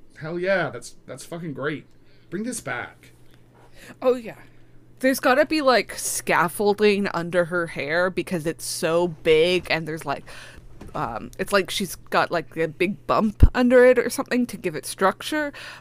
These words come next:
Speaker 2: but it looks fantastic.
Speaker 1: Mm-hmm.
Speaker 2: Anyway, Clouseau doesn't think that she's the murderer, uh, despite the fact that she <laughs> is found in the room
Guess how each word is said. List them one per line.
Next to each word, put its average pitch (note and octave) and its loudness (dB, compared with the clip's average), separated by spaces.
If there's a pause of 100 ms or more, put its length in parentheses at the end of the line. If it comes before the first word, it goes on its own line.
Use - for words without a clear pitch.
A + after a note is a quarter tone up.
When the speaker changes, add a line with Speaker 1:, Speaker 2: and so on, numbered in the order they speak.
Speaker 2:
but F#3 2
it F3+ 0
looks G3+ -2
fantastic. - -10 (200)
Speaker 1:
Mm-hmm. A2 -12 (2750)
Speaker 2:
Anyway, C4 4
Clouseau D4+ 0
doesn't C#4+ 0
think A3+ -2
that G#3+ -2
she's G#3+ -6
the G#3 -6
murderer, E3 -2 (340)
uh, E3+ 4
despite A#3 0
the D#4+ -6
fact A3+ -2
that A3+ -2
she - -4
<laughs> - 8
is E4+ 8
found C4+ 2 (340)
in D#4+ -2
the G4 2
room A#3+ 2